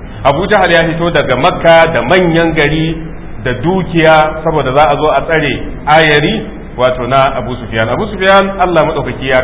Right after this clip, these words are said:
kare shi ya wuce. Ya gaya musu, "To na riga na wuce, don haka ku koma gida." Ya ce, "A'a, ba za mu koma ba. Ba za mu koma ba." Sai da ya isa da izgilanci ya kai ga ainihin hallaka mutanen Makka.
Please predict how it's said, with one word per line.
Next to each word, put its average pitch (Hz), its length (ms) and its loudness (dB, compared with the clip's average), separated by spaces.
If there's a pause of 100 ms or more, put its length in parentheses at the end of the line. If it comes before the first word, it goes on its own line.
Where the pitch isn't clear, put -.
kare 127 340 2
shi 117 140 -4
ya 120 80 2
wuce. 120 320 -4 (440)
Ya 131 160 0
gaya 139 200 2
musu, 135 200 -6
"To 113 120 -6
na 131 160 4
riga 113 240 2
na 117 160 0
wuce, 113 200 -6
don 120 120 -4
haka 120 160 -6
ku - 200 -10
koma 143 320 2
gida." 107 200 -2
Ya 107 120 0
ce, 110 140 -6
"A'a, 117 420 2
ba 113 80 -6
za 113 120 0
mu 104 120 -4
koma 101 280 -6
ba. 82 120 -8 (1300)
Ba 110 80 -6
za 120 120 2
mu 113 160 -2
koma 95 320 -6
ba." 76 120 -10 (480)
Sai 147 160 0
da 139 120 -2
ya 135 180 2 (100)
isa 127 240 0 (520)
da 113 80 -8
izgilanci 165 760 0 (2000)
ya 180 120 0
kai 151 240 2
ga 139 240 2
ainihin 135 400 -2
hallaka 139 440 0
mutanen 110 440 -2
Makka. 98 320 -6